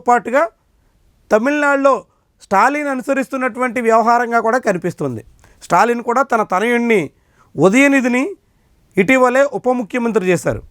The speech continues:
మంత్రిగా బాధ్యతలు స్వీకరించిన ఏడాదిన్నర తిరగగానే ఆయనకి ప్రమోషన్ ఇచ్చేశారు. తద్వారా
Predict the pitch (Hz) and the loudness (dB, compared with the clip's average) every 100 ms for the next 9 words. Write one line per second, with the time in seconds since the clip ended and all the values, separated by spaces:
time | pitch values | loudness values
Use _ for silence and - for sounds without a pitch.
0 | _ _ _ _ 143 185 196 262 277 220 | _ _ _ _ -2 0 0 2 2 2
1 | 202 226 262 262 - 240 247 240 240 240 | 0 0 -4 -8 -4 -2 -2 -2 0 2
2 | 226 - _ 151 190 233 240 240 240 233 | 0 -4 _ -2 2 2 0 -2 -4 -6
3 | 233 240 202 247 294 311 _ _ 185 226 | -4 -4 -2 -2 -2 -6 _ _ -2 -2
4 | 233 226 262 - 185 240 269 - 202 214 | -2 -4 -4 -2 0 2 0 -2 -6 -6
5 | - 131 - _ _ _ _ 185 190 226 | -4 -8 -10 _ _ _ _ -2 0 2
6 | 247 | 4